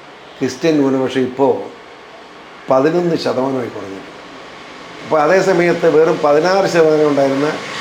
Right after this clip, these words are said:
മുസ്ലിം മുപ്പത്തഞ്ച് ശതമാനമായിട്ട് ഉയർന്നു. അത് ന്യൂനപക്ഷം അല്ലാത്ത നിലയിലായിട്ടുണ്ട്. ഇപ്പം ഈ, ഈ മുസ്ലിം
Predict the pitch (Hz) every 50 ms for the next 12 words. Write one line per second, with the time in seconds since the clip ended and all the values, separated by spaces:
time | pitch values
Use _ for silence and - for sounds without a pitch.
0 | - - - - - - - 131 143 135 - 185 185 156 131 123 - - - -
1 | - - - - - - - - - - - 135 135 131 - 175 170 175 180 180
2 | 175 143 113 131 123 123 131 135 131 131 131 104 - - 113 113 117 113 101 98
3 | - - - - - - - - - - - - - 143 135 147 143 139 147 165
4 | 170 196 196 190 190 175 156 139 139 156 156 127 123 131 127 120 131 131 123 110
5 | 98 95 - - - - - - - - - - - - - - - - - 131
6 | 131 127 123 127 127 135 135 135 - - - - - - - - - - 131 135
7 | 135 131 123 120 117 113 147 165 170 165 160